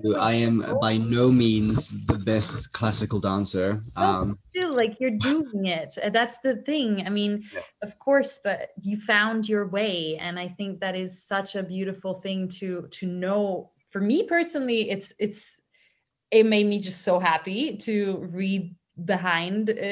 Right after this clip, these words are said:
Speaker 2: your story and find that out. And I'm wondering, like, how was it for you at first when you enrolled, uh, and when you started? How was your cla-, wa-, was everyone twenty-two or your age, or?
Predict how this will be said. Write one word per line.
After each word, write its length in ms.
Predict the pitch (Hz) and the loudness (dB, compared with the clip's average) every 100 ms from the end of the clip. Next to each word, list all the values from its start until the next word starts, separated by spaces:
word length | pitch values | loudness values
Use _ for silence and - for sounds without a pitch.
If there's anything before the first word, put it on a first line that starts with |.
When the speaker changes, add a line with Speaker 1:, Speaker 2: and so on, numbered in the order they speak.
| 202 180 | -2 0
Speaker 2:
your 220 | 208 214 | 0 0
story 580 | - 220 220 240 262 - | -2 -2 0 0 -2 -4
and 580 | 185 180 180 180 156 | -4 -4 -6 -6 -10
find 440 | 143 185 175 180 175 | -6 -2 -2 -2 -4
that 180 | 165 - | -6 -4
out. 400 | 175 196 220 - - - - - _ | -4 -4 -6 -12 -20 -20 -20 -20 _
And 240 | 202 202 - | -4 -2 -2
I'm 160 | 220 294 | 0 2
wondering, 400 | 320 330 262 214 | 2 2 2 2
like, 180 | 202 - | 0 0
how 200 | 240 277 | 2 2
was 140 | 285 | 2
it 120 | 285 | -2
for 80 | - | -2
you 240 | 254 269 | -2 2
at 100 | 233 | 0
first 460 | - - 240 226 - | 0 2 4 4 -2
when 120 | 208 | -2
you 140 | 208 208 | 2 2
enrolled, 640 | 202 190 185 175 165 170 - | 0 2 2 2 0 -4 -6
uh, 340 | 175 175 170 185 | -2 -2 -2 -4
and 160 | 185 | -4
when 120 | 185 | -2
you 80 | 185 | -2
started? 600 | 180 - 185 180 170 165 - | -4 0 2 2 2 -2 -4
How 300 | 196 190 202 | 0 2 2
was 260 | 202 - | -2 -2
your 120 | 185 | -6
cla-, 360 | 180 - 175 190 | -6 -6 -6 -6
wa-, 300 | 170 180 180 - - | -2 0 -2 -8 -6
was 220 | 180 175 | -4 -2
everyone 540 | 170 233 254 269 277 | 0 0 0 2 0
twenty-two 720 | 277 269 269 277 - 269 269 262 | 0 0 0 -2 -4 -4 -2 0
or 360 | 208 214 208 214 | 0 0 -2 0
your 280 | 214 226 | 2 2
age, 400 | 226 220 220 202 | 2 0 0 0
or? 360 | 208 104 104 | 0 0 -2